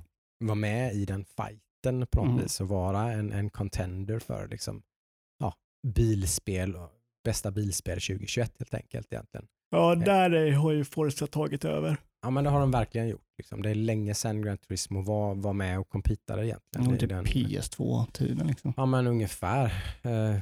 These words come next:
Speaker 1: precis. Gran Turismo tre tror jag egentligen är den senaste, liksom, som,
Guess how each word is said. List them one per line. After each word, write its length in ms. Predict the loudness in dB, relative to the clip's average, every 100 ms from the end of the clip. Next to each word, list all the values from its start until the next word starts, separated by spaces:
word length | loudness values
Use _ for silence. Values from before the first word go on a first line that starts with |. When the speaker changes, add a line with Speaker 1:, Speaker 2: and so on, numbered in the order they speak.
| -2
Speaker 1:
precis. 380 | -2 0 -2 -4
Gran 140 | -4 -2
Turismo 400 | -4 -4 -4 -6
tre 440 | -4 -4 -2 -2
tror 180 | -2 -4
jag 60 |
egentligen 280 | -4 -6 -4 -4
är 40 | -4
den 100 | -4
senaste, 520 | -6 -6 -6 -8 -6
liksom, 360 | -6 -6 -8 -8
som, 220 | -14